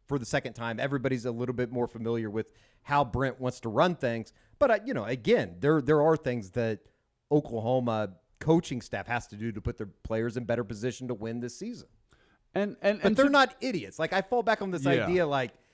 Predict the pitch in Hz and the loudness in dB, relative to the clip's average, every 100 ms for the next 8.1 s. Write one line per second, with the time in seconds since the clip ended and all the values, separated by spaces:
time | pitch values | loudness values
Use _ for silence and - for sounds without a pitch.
0 | _ _ _ _ - 214 170 214 214 180 | _ _ _ _ 0 0 2 0 0 -2
1 | 139 - 170 156 160 151 - 127 - 208 | -6 -4 -2 0 -4 -4 -6 -8 -2 -2
2 | 240 98 107 143 - 185 214 208 180 160 | 0 -4 -6 -4 -2 -2 0 2 2 0
3 | 151 151 139 139 139 - 123 123 - 139 | 2 2 2 -2 -4 -6 -8 -8 -2 0
4 | 120 131 170 - 123 98 107 104 113 117 | 0 2 0 0 -4 -2 -6 -2 -2 0
5 | 127 123 117 120 120 120 104 127 127 - | 0 0 -2 -4 -4 -6 -2 0 -2 -4
6 | 101 151 214 139 - _ _ _ _ _ | -8 -2 -2 -2 -8 _ _ _ _ _
7 | _ _ _ _ _ _ _ - 196 190 | _ _ _ _ _ _ _ 4 6 6
8 | 160 | 4